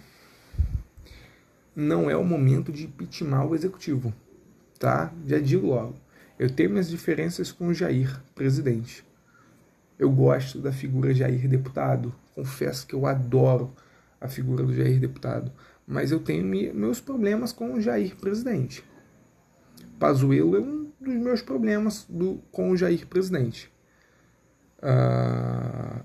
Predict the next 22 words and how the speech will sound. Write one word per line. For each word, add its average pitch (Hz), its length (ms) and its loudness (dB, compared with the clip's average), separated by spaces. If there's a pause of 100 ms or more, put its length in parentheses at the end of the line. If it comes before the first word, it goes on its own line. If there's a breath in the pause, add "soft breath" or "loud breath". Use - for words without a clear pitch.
(100)
Aras 143 580 2
também 143 500 2
é 160 60 0
um 151 160 -2
dos 160 160 -6
meus 143 220 -4
problemas. 123 580 -4
Juiz 131 300 4
de 131 80 6
garantias 123 640 -2
também. 123 420 -6 (1900 soft breath)
É, 127 460 4 (840)
Cássio 151 380 0
Nunes 135 380 4
também. 120 480 -2 (1080)
Mas 139 380 2
isso 139 240 -4
não 151 180 2
é 123 60 4
motivo 165 420 -2
pra - 160 -8
impeachmentá-lo. 196 560 -6